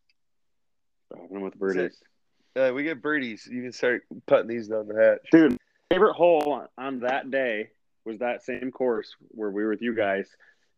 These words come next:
Speaker 1: and the fairway was straight, big tree in the middle, fairway splits right, splits left, greens behind the
Speaker 2: Uh-huh.
Speaker 1: tree. Dude,
Speaker 2: Yeah.
Speaker 1: all, all four of us hit bombs.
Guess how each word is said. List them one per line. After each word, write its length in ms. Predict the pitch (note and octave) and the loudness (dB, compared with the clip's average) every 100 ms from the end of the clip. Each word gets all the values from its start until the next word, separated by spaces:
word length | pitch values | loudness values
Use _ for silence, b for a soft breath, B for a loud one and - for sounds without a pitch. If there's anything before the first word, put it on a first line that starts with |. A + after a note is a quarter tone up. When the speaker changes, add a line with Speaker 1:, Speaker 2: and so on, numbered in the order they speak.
| - | -8
Speaker 1:
and 540 | A2 G#2 F#2+ G2 F2 _ _ _ _ - | -4 -2 -4 -8 -16 _ _ _ _ -10
the 100 | - - | -10 0
fairway 240 | C#3 C#3+ D3+ _ _ - | 4 4 4 _ _ -10
was 80 | - | -10
straight, 640 | - - D3+ E3 E3+ - | -10 0 4 6 4 0
big 220 | B2 D#3 | -2 -2
tree 220 | - F3+ F3+ | -2 0 2
in 60 | |
the 60 | E3 | 2
middle, 500 | D#3+ D#3 D#3+ E3+ E3 | 2 4 4 2 -2
fairway 240 | - C#3+ C#3 | -2 0 0
splits 480 | C#3 - C#3 D3 - | -4 -6 -2 -2 -2
right, 220 | D3+ D3 | -2 -2
splits 320 | - D3 C#3 | -4 -4 -2
left, 240 | C#3+ C3+ - | 0 0 0
greens 260 | B2+ C3 C#3 | -6 -4 -4
behind 300 | B2+ C3+ A#2+ | -6 -6 4
the 40 | D3 | 6
Speaker 2:
Uh-huh. 220 | D3+ D3+ | 8 6
Speaker 1:
tree. 120 | F#2 - _ _ _ _ - | 4 -4 _ _ _ _ 4
Dude, 120 | G3 | 8
Speaker 2:
Yeah. 140 | E3+ D#3 | 10 10
Speaker 1:
all, 160 | G3 G3+ - _ | 8 6 -6 _
all 300 | - E3 G3+ | 2 4 4
four 360 | G3 - E3+ G3 | 0 -2 -2 -2
of 80 | D#3 | -4
us 160 | A#2 | -6
hit 120 | - C#3 G2+ | -10 -12 -6
bombs. 600 | B2+ D3 A#2+ E2+ - | -4 -4 -6 -10 -20